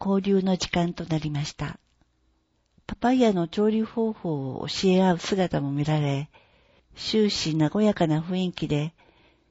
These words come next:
みんなでしりしりしたパパイヤは、南城市社会福祉協議会で、つながるフードドライブで活用していく予定です。参加者からは、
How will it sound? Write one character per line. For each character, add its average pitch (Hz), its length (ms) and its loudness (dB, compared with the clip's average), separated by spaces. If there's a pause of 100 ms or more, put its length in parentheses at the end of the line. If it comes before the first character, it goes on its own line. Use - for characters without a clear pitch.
(320)
み 214 160 2
ん - 20 2
な 220 140 4
で 165 120 0
し - 200 -4
り 233 100 4
し - 160 -4
り 160 120 0
し - 60 -4
た 160 140 2
パ 160 140 0
パ 185 160 -2
イ 180 100 -2
ヤ 151 140 0
は、 139 260 -2 (800)
南 214 260 2
城 214 200 0
市 - 360 -2
社 - 180 -4
会 220 220 4
福 - 220 -8
祉 220 220 -4
協 220 200 -2
議 214 140 -4
会 156 300 -2
で、 139 260 -2 (640)
つ - 180 -6
な 202 140 2
が 208 100 4
る 202 120 4
フ 214 180 -4
ー 208 60 0
ド 208 120 4
ド 196 200 2
ラ 208 100 6
イ 202 80 6
ブ 151 160 -8
で 135 240 -2 (180)
活 - 320 -4
用 214 140 0
し - 80 -8
て 226 180 2
い 214 80 2
く - 140 -6
予 127 120 0
定 156 260 2
で 139 220 -2
す。 - 260 -14 (840)
参 247 280 -2
加 - 160 -4
者 - 180 -4
か 165 140 -4
ら 143 180 0
は、 131 260 -8